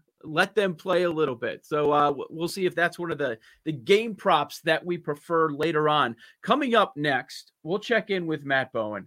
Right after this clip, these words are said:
He is terrific at breaking down all the matchups for E S P N. Uh, we'll get an idea what he's thinking on the side, the total,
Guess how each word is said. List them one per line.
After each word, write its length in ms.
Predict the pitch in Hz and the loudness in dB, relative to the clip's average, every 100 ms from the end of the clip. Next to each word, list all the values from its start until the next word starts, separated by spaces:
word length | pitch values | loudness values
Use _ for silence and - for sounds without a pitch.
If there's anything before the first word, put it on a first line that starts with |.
| _ | _
He 260 | _ 180 175 | _ -6 -6
is 160 | 143 - | -6 -8
terrific 560 | 160 165 185 190 175 - | -6 -4 -4 -4 -6 -6
at 180 | 120 | -8
breaking 380 | - 165 170 156 | -4 -4 -4 -4
down 200 | 151 139 | -2 -2
all 200 | - 151 | -2 -2
the 80 | 156 | -2
matchups 560 | 147 143 139 143 - - _ - _ _ | -2 -2 -2 -4 -6 -18 _ -20 _ _
for 340 | - 170 180 175 | 0 2 2 2
E 160 | 175 | 2
S 140 | 165 160 | 2 0
P 260 | - 160 | -4 0
N. 300 | 160 160 156 151 _ _ - | 2 2 -2 -10 _ _ -8
Uh, 340 | 123 123 110 - 139 120 - - _ | -2 0 -2 -4 -10 -12 -14 -20 _
we'll 140 | 143 | -8
get 140 | 143 170 | -2 2
an 60 | |
idea 280 | 160 151 147 | 2 4 2
what 180 | 135 156 | 2 0
he's 120 | 160 | -2
thinking 320 | - 156 147 | -4 -8 -6
on 140 | 131 113 | -6 -8
the 40 | |
side, 540 | - - 170 165 160 - _ _ | -6 2 4 4 0 -6 _ _
the 60 | 120 | -18
total, 520 | - 165 175 175 180 | -4 0 2 0 -4